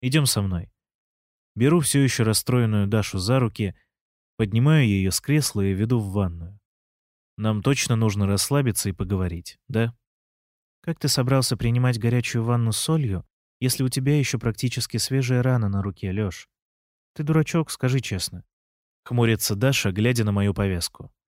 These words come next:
Блин, я реально не подумал ведь. Хотел просто сделать приятно. Я не буду мочить, нормально.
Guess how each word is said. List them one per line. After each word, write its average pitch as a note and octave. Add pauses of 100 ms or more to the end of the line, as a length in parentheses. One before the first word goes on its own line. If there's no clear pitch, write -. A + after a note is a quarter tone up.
(1040)
Блин, G#2
я G2+
реально D3+
не D3+
подумал C#3
ведь. E2+ (500)
Хотел E3
просто D3+
сделать A#2
приятно. G#2+ (1300)
Я B2+
не D#3+
буду D3
мочить, G#2
нормально. G#2+